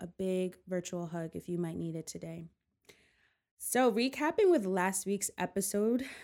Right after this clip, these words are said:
with Nam Bachmeier, A K A the Cyclical Coach, I really, really fell in love with this episode. Nam is such a light and such an expert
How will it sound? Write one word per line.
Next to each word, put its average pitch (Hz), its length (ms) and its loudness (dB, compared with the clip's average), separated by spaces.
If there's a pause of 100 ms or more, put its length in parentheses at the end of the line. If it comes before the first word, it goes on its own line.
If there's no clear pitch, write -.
(140)
with 196 280 2
Nam 185 360 4
Bachmeier, 180 800 0
A 185 60 -2
K 170 300 -2
A 170 40 0
the 165 100 -2
Cyclical 180 460 -4
Coach, 220 480 0 (720)
I 202 480 2
really, 202 380 2
really 185 220 2
fell 180 200 -2
in 175 80 0
love 170 140 0
with 175 140 -4
this 180 180 -6
episode. 175 680 -4 (100)
Nam 190 320 0
is 190 300 0
such - 560 -2 (200)
a 196 80 -2
light 175 440 0
and 180 140 -2
such - 260 -4
an 185 80 -4
expert 170 580 -4